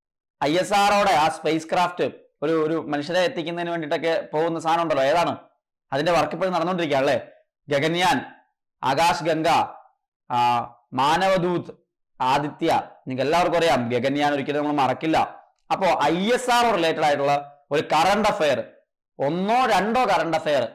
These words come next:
നമുക്ക് പ്രതീക്ഷിക്കാം. ഈ വർഷം തന്നെ രണ്ട് കറന്റ് അഫയർ ചോദിച്ചിരിക്കും, നമുക്ക് കാണാൻ പറ്റും. അപ്പൊ ഇപ്പൊ ഇതുവരെ ചോദിച്ചത് മൂന്ന് കെമിസ്ട്രി, പ്യുവർ കെമിസ്ട്രി, രണ്ട് പ്യുവർ ഫിസിക്സ്, ഒരു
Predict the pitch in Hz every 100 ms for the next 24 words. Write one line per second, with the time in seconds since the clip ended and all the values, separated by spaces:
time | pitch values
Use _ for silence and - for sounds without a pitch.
0 | - 135 131 123 123 113 123 131 - -
1 | 156 165 156 147 151 156 151 165 139 135
2 | 131 135 127 123 127 127 123 120 117 131
3 | 113 98 _ _ _ _ _ _ _ -
4 | 156 196 - 247 220 247 233 220 208 220
5 | 160 156 - _ _ 135 147 170 208 226
6 | 247 220 - - 160 170 170 175 170 190
7 | 170 147 131 123 107 _ _ _ _ -
8 | 131 139 151 170 214 226 220 - - 175
9 | 190 175 147 160 - 120 - _ _ _
10 | _ _ - 139 147 165